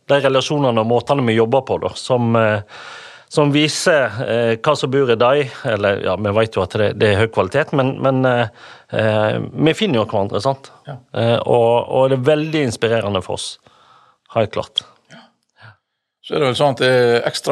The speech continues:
Speaker 2: på tå hev.
Speaker 1: Klart da,
Speaker 2: Ja.
Speaker 1: og fram på stolen, eh, som er nødt til å levere. Det er ikke, det er ikke noe hvile hjemme med, ja. Så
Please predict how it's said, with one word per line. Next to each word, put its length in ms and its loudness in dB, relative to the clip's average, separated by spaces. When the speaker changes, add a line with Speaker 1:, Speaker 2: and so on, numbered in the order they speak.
Speaker 2:
på 80 -6
tå 160 2
hev. 220 0
Speaker 1:
Klart 320 0
da, 140 4
Speaker 2:
Ja. 80 -6
Speaker 1:
og 140 4
fram 160 -2
på 140 -4
stolen, 260 -6
eh, 420 -2
som 240 0
er 80 2
nødt 160 2
til 80 2
å 80 0
levere. 380 0
Det 140 -2
er 80 -2
ikke, 160 0
det 100 -6
er 60 -6
ikke 100 -4
noe 160 -2
hvile 240 0
hjemme 220 0
med, 320 0
ja. 140 0
Så 240 0